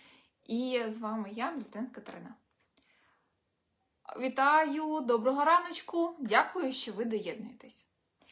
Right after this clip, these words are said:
Отже, друзі, сьогодні хотіла би з вами поговорити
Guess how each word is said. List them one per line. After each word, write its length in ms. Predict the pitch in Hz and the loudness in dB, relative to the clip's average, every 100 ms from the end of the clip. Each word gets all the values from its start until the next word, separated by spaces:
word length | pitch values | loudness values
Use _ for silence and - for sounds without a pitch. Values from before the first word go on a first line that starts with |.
| - - - - _ _ - | -20 -20 -20 -20 _ _ 0
Отже, 220 | 233 233 | 0 2
друзі, 300 | 277 294 277 | 0 0 -2
сьогодні 560 | - 254 269 349 339 | -2 -2 0 -2 -2
хотіла 460 | 330 302 269 277 269 | -6 -8 -4 2 2
би 140 | 233 | 4
з 60 | 226 | 2
вами 260 | 240 240 226 | 2 2 -2
поговорити 1080 | 240 240 220 233 240 320 - 302 294 285 | -6 -6 -6 -4 -4 -4 -6 -6 -6 -8